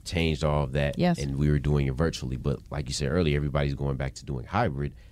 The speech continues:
Speaker 1: That's what we're focusing on now for the December of twenty twenty-three. Our goal is to be able to host this thing not only virtually, but also do it in the city of Chicago.
Speaker 2: Mm-hmm.
Speaker 1: Be able to invite the schools, middle schools, and high schools to be able to participate,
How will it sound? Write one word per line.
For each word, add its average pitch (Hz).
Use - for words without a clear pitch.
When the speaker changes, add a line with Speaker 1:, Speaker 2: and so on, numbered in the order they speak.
Speaker 1:
That's 104
what 85
we're 78
focusing 76
on 69
now 69
for 65
the 60
December 67
of 64
twenty 67
twenty-three. 65
Our 104
goal 98
is 85
to 80
be 73
able 73
to 64
host 73
this 71
thing 69
not 67
only 69
virtually, 67
but 62
also 71
do 69
it 55
in 67
the 65
city 69
of 67
Chicago. 67
Speaker 2:
Mm-hmm. 175
Speaker 1:
Be 104
able 107
to 95
invite 85
the 76
schools, 76
middle 73
schools, 73
and 65
high 76
schools 69
to 62
be 67
able 65
to -
participate, 67